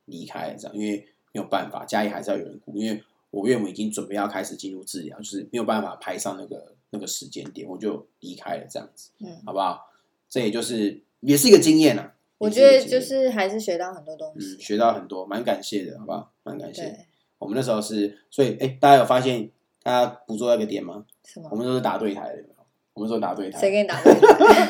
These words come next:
Speaker 1: <laughs> 我们是不同，不同的公司哦，不同的平台哦，打对台哦。
Speaker 2: 我们，我们又没有正-，正-，正式，还没有到
Speaker 1: 对，但是我还没正式上线。
Speaker 2: 对啊。
Speaker 1: 哦，没有正式上，
Speaker 2: 但就是
Speaker 1: 他有了，他有了。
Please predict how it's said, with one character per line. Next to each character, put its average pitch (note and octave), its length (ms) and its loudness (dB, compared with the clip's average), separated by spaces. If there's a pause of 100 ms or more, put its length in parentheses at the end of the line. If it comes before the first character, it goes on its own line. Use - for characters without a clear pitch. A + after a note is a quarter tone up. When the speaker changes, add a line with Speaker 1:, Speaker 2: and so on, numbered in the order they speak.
(120)
Speaker 1:
<laughs> - 80 0
我 D#3+ 80 4
们 F#3+ 100 12
是 A#3 100 12
不 A#3 120 8
同， F3 240 6
不 G#3+ 140 12
同 F3 140 10
的 D#3+ 60 2
公 D#3+ 220 2
司 D3 180 6
哦， D3 60 8
不 E3+ 100 4
同 D3 120 6
的 C3 80 2
平 A2+ 160 -12
台 F#2 220 -10
哦， F#2 180 -10
打 F#2+ 120 0
对 A2 200 -2
台 F#2 260 -10
哦。 F#2+ 160 -8
Speaker 2:
我 G3 60 -4
们， G#3 260 -4 (220)
我 G#3 80 -8
们 G#3 100 -2
又 A#3+ 160 -2
没 B3 80 -2
有 G#3 300 8
正-， G#3+ 420 -4
正-， G#3+ 340 -4
正 A3 220 4
式， G#3 260 -2
还 G#3+ 160 -2
没 G#3+ 100 -2
有 A3 80 4
到 G#3+ 200 2
Speaker 1:
对， F#3 100 0
但 F#3 200 12
是 G3 60 12
我 E3 100 10
还 A#2+ 60 4
没 C3 60 2
正 C3 160 2
式 A2 140 -4
上 G#2 220 -2
线。 G3+ 100 0
Speaker 2:
对 - 80 2
啊。 F3+ 240 -4
Speaker 1:
哦， E3 260 2
没 D3+ 180 6
有 D3 120 4
正 D3 260 2
式 D3 140 -4
上， C4 180 2
Speaker 2:
但 - 0 -
就 - 20 0
是 C#4 60 4
Speaker 1:
他 D3 120 8
有 C#4 100 8
了， A3+ 300 2
他 G#2+ 100 -8
有 F2 160 -2
了。 - 100 -16